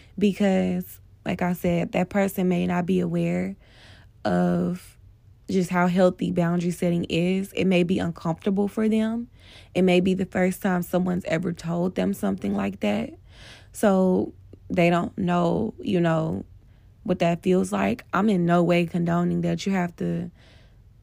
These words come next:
you know, accept someone not respecting your boundaries. What I'm saying is <laughs> believe them when they don't.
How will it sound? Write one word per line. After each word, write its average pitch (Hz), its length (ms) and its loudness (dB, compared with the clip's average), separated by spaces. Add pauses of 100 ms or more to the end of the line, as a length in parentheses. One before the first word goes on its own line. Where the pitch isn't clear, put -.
(180)
you 202 140 2
know, 175 360 2 (140)
accept 190 520 0
someone 170 720 -2 (340)
not 170 320 2
respecting 165 500 -2
your 208 100 -4
boundaries. - 600 -6 (300)
What 180 160 0
I'm 214 140 4
saying 170 400 0
is 175 500 -2
<laughs> 233 440 4 (440)
believe 202 460 4
them 185 260 4
when 185 160 2
they 202 160 4
don't. 180 460 0